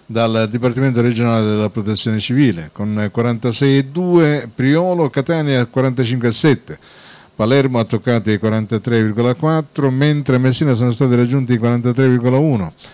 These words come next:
In tutta la regione le temperature sono nella maggior parte dei casi superiori ai quaranta gradi, con Caltanissetta arrivata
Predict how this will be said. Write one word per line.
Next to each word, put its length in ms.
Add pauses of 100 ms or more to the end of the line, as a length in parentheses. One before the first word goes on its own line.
(320)
In 100
tutta 280
la 120
regione 420
le 140
temperature 640
sono 320
nella 320
maggior 400
parte 260
dei 160
casi 260
superiori 760
ai 300
quaranta 380
gradi, 440
con 320
Caltanissetta 680
arrivata 480